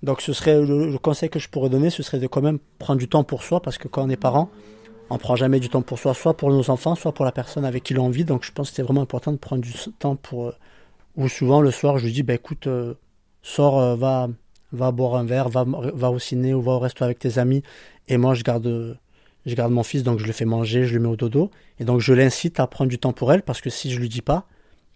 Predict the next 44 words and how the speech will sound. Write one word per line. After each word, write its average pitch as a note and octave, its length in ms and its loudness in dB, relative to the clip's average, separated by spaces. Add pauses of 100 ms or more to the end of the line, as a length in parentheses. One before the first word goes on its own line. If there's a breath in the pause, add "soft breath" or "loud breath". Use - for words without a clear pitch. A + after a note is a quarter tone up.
(140)
elle B2+ 120 0
le A#2+ 60 0
fait B2+ 140 -2
pas C3 120 -2
forcément. C3 360 -2
Et A#2+ 60 0
je A2+ 80 -8
trouve D3+ 140 -8
que C#3+ 100 -6
souvent, C3+ 320 -2
chez - 180 -4
les, A#2+ 180 -6
chez - 180 -4
les B2 100 0
mamans, C3 320 2 (720 loud breath)
c'est - 160 -4
vraiment C3 200 4
quelque C#3 280 -2
chose D#3+ 260 2
où B2+ 60 4
elles B2 80 0
prennent B2 220 -2
rarement C#3+ 360 2
du C3 140 -6
temps C3+ 120 -2
pour B2+ 200 -4
elles. G3 140 0 (840 soft breath)
Et C3+ 100 -2
je B2 60 0
me B2 80 4
rends A#2+ 100 2
compte E3+ 160 2
que - 140 -2
le B2+ 80 0
fait - 120 0
qu'elles - 140 -4
puissent - 160 -8
prendre C3+ 200 -2
du B2 100 -8
temps C3 140 0
pour B2+ 220 -2
elles, E3 140 4
derrière, C3 380 2
euh, A#2+ 260 -2